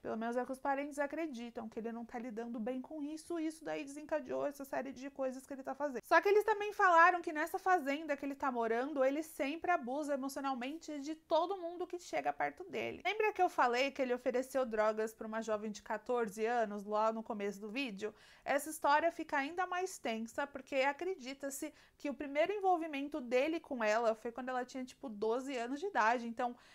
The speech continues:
é um negócio muito bizarro e que eu tô pensando em fazer um vídeo só pra falar sobre esse envolvimento dele com essa jovem. Mas pra eu fazer esse vídeo, eu preciso saber se você quer que eu faça.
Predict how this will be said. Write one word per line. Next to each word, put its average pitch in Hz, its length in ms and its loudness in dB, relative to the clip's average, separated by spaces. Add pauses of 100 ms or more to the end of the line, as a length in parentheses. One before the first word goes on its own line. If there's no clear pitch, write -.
(100)
é 254 80 2
um 269 60 2
negócio 277 420 -2
muito 262 240 -8
bizarro 254 520 6 (200)
e 226 100 -12
que - 60 -4
eu - 40 -4
tô 262 140 -2
pensando 294 400 -6
em 294 60 -10
fazer 277 240 -2
um 285 100 -6
vídeo 254 300 -8 (180)
só 294 220 4 (120)
pra 311 140 -6
falar 311 340 0
sobre 233 360 -6
esse 233 140 -8
envolvimento 226 560 -8
dele 214 280 -2
com 233 100 -6
essa 330 220 -2
jovem. 208 420 0 (380)
Mas 240 160 -4
pra 254 160 2
eu 269 40 2
fazer 294 200 -2
esse 311 180 -4
vídeo, 269 220 -6
eu 277 40 -6
preciso 277 300 -10
saber 240 300 -4
se 247 80 -12
você 269 280 -8
quer 262 420 2
que 339 80 -6
eu 370 80 -2
faça. 214 500 4